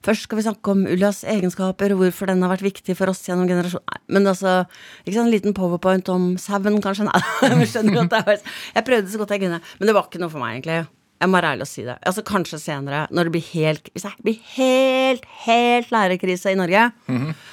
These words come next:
Speaker 1: ingen kommer, da kan jeg stille opp. <laughs>
Speaker 2: Mm.
Speaker 1: Men ellers så tror jeg det er best at jeg bare lar det ligge.
Speaker 2: Hvorfor var det ikke noe for deg?
Speaker 1: Fordi <clears throat> For det første så liker jeg ikke å mase på folk, så akkurat som den ferien, jeg liker ikke å si hva jeg vil.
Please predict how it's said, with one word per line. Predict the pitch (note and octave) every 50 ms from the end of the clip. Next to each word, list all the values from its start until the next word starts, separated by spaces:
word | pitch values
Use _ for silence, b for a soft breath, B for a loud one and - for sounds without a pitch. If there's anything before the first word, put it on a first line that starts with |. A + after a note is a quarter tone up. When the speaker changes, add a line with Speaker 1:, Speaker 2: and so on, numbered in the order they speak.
| B B B B B B B B B _ _ -
Speaker 1:
ingen | D4 C#4 A#3+ A3 G#3 G#3 G#3+ A3+ A#3
kommer, | A3 G#3+ F#3 F3 G3 G#3 G#3 G3
da | G3 F3+
kan | E3+ E3+ D#3+
jeg | D#3+
stille | - D#3+ C3+ A#2
opp. | A2 - -
<laughs> | D3 - - C#3+ F3 F3 E3 D3
Speaker 2:
Mm. | C#3 C3+ C3+ C3 A2+ D#3 F3+
Speaker 1:
Men | G#3 G#3 G#3
ellers | F#3 F3 E3+ F3 - F#3+
så | F#3 F3+
tror | F3+ F3+ D#3 - -
jeg | - - C#3+
det | C#3+
er | D3+ D3+
best | D3 - - -
at | - -
jeg | - D3+
bare | D#3 D3 C#3 -
lar | D3 C3+ C3+
det | C#3 D#3 - -
ligge. | C#3 C#3 C3+ - -
Speaker 2:
Hvorfor | G#2+ A2 A2 B2+
var | C3 A2
det | F#2+ F2
ikke | G#2 F#2+
noe | E2
for | G2 G2 G2
deg? | A2+ C#3 B B B B B _ _ _ _ _ _ _ _ _ _ _ _ _ _ _ _ _ _ _ _
Speaker 1:
Fordi | - - B3 B3 A#3+ B3 B3 - - _
<clears throat> | - F#3 F#3 D#3+ D#3+ - - - _ _ _ _
For | - - A#3+
det | C4 C4+
første | B3+ - - - C4 D4
så | C#4+ - B3+ A3
liker | F#3+ F3 - - -
jeg | - - G#3+
ikke | - _ - F3+
å |
mase | F3+ E3 D3 -
på | - E3
folk, | A#3+ D#4 D#4 -
så | - C4+ -
akkurat | - A#3 - B3+ B3 A3+
som | A#3+ A#3
den | A3+ A3 A3
ferien, | G#3+ F3 E3 F#3 A3+ B3 A#3+
jeg | A#3 A3 G3+
liker | F3+ E3+ E3 - F#3 F#3
ikke | - A3
å | G#3+
si | - - G3 G3 F#3+
hva | F#3 F#3 F3+
jeg | F3 F3+ F3
vil. | G3+ B3 C4